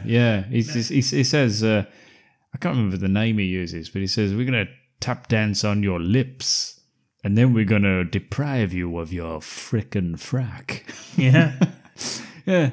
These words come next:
Speaker 2: and he just looks at the other, the henchman, uh, and just says, "I don't understand a word he's <laughs> saying, do
Speaker 1: Yeah.
Speaker 2: you?"
Speaker 1: And Branscombe Richmond's, uh, I mean, that's Miguel Nunes saying all that. When Branscombe Richmond comes in,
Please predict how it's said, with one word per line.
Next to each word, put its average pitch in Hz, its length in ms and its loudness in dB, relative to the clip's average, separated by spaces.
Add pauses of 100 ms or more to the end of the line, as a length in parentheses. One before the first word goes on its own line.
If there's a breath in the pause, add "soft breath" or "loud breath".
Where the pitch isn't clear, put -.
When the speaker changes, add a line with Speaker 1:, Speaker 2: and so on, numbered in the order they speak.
Speaker 2:
and 143 80 2
he 147 80 4
just 139 240 2
looks 131 320 4
at 120 100 2
the 107 160 4
other, 110 140 4
the 101 100 2
henchman, 98 680 0 (160)
uh, 101 40 -2
and 95 460 0
just 98 220 -2
says, 98 240 -2 (500 loud breath)
"I - 100 -2
don't 131 100 0
understand 92 480 -2
a 85 60 -4
word 92 500 -2
he's 92 260 -2
<laughs> - 80 -2
saying, 101 500 0
do 92 80 -2
Speaker 1:
Yeah. - 140 0
Speaker 2:
you?" 139 360 2 (680 soft breath)
Speaker 1:
And 127 120 -2
Branscombe 143 500 4
Richmond's, 123 680 2
uh, 117 340 -2
I - 60 -6
mean, 127 200 4
that's - 260 0
Miguel 123 260 2
Nunes 123 380 2
saying 117 240 -4
all 110 100 -6
that. 110 220 -4
When 131 140 6
Branscombe 139 600 6
Richmond 120 460 2
comes 113 240 -2
in, 107 240 -8